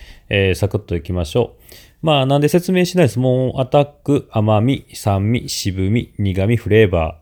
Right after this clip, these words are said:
ー、アルコール、ボディ、濃縮度、バランス、ミネラル、フィネス、余韻と。まあ、どれがどれかっていうのを、えー、なんとなく頭の中で地図というか物差しを作っていただければでいいです。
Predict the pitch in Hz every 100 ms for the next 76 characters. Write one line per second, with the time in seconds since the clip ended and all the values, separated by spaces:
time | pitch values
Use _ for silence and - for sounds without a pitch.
0 | _ - 95 78 90 117 123 98 92 110
1 | - - 107 113 - - 87 90 90 90
2 | - - 113 98 87 - 95 87 - 90
3 | 101 127 151 - - _ - - - -
4 | 165 139 160 175 175 185 185 170 139 156
5 | 175 127 101 - 98 95 104 135 120 101
6 | 92 92 90 90 90 90 87 - - _
7 | - 113 107 117 135 139 104 87 101 120
8 | 117 92 90 - 92 90 - - 95 95
9 | 98 - - _ _ - 95 90 90 92
10 | 92 107 104 85 - - 95 98 95 -
11 | 92 87 82 85 78 -